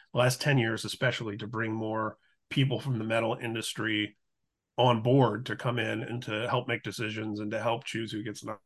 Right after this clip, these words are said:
nominated and to vote and participate and all of those great things. Uh, but at the end of the day, you're still only gonna have so many nominees, and you're always gonna have,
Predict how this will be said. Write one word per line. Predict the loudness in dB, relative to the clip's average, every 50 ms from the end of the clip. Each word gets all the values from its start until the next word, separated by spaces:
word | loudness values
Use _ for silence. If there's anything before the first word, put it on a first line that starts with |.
| _ _
nominated | -10 -8 -6 -6 -6 -6 -8 -8 -8 -8 -8
and | -8 -8
to | -10 -10 -12 -14 _ -20 -20 -20 -20 -20 _ _ _
vote | -2 4 6 8 8 8 6 6 2
and | -2 -4
participate | -6 -4 -4 -4 -4 -4 -4 -4 -2 -2 -2 -2 -2
and | -2 -2
all | 0 2 2
of | 2 0
those | -2 -2
great | -2 -4 -4 -4 -2
things. | 0 2 4 4 4 2 -2 -6 -12 _ _ _ _ _ _ _ _ _ _ 2
Uh, | 4 6 6 6
but | 6 6 4
at | 4
the | 4 6
end | 6 6
of | 4 4
the | 0 -4 -8 _ _ _ 2
day, | 4 4 6 4 4 0 -2 -8 _ _ _ _ _ _ _ _ _ _ _ _
you're | -6 -6
still | -2 0 0 2
only | 2 2 2 2
gonna | 2 4 4
have | 4 2 2
so | 0 0 0
many | 2 2 2
nominees, | 2 2 2 2 2 0 0 0 0 -2 -2 -6 -8
and | -10 -8 -6 -6 -6 -6 -6
you're | -6 -6 -6
always | -4 -4 -6 -6
gonna | -6 -6 -6 -6
have, | -6 -6 -6 -6 -8